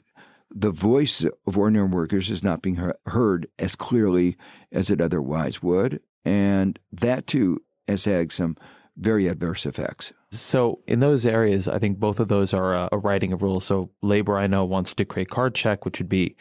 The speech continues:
Speaker 2: a new structure around how the elections can go. The minimum wage folks want to,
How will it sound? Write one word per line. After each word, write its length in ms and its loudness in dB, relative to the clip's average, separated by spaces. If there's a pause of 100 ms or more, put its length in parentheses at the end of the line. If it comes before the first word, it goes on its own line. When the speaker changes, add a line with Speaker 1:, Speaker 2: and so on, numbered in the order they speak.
(420)
Speaker 2:
a 80 0
new 120 2
structure 440 0
around 220 -2
how 200 0
the 100 0
elections 420 0
can 140 0
go. 240 2
The 100 0
minimum 240 0
wage 240 -2
folks 320 -4
want 140 -2
to, 200 -2